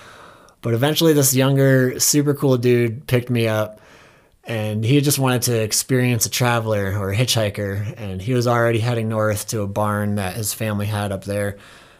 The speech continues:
And so we went on a really nice ride, and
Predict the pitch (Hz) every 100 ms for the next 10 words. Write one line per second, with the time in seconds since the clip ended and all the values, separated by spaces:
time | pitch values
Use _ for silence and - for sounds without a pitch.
0 | _ 98 98 98 - 104 101 104 - -
1 | - _ _ _ _ _ - 143 151 147
2 | 143 143 - - _ _ _ 123 127 135
3 | 135 123 123 143 127 113 117 131 139 113
4 | 104 107